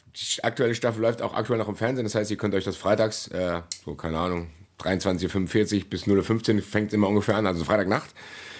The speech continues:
könnt ihr euch das reinziehen. Wir werden aber euch auf jeden Fall auf unseren sozialen Kanälen auf dem Laufenden halten, was mit diesen Live-Shows passiert. Ihr werdet das mitkriegen, wie gesagt, äh,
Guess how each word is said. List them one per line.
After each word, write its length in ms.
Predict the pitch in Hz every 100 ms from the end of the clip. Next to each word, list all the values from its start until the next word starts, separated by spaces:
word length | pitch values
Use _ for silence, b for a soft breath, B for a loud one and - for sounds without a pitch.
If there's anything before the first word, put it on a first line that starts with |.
| B -
könnt 160 | 127
ihr 60 | 135
euch 40 |
das 180 | 127 113
reinziehen. 460 | 131 202 - 143 151 B B B B B
Wir 160 | - 113
werden 280 | 113 156 165
aber 260 | 139 135 123
euch 220 | 127 123
auf 140 | 110
jeden 160 | 120 147
Fall 240 | 139 139
auf 140 | 127 117
unseren 260 | 120 113
sozialen 460 | 104 101 117 127 135
Kanälen 640 | 123 110 113 127 90 73 71 _ _ _ _ _ _ _ _ _ _ _ -
auf 160 | 101
dem 80 | 95
Laufenden 360 | 101 123 143 104
halten, 240 | 107 101
was 140 | 107 113
mit 120 | 92
diesen 120 | 90
Live-Shows 340 | 117 151 143
passiert. 260 | 139 131 127
Ihr 100 | 107
werdet 140 | 107
das 120 | 104 113
mitkriegen, 360 | 113 - 120
wie 60 | 104
gesagt, 440 | 98 101 104 -
äh, 200 | - 85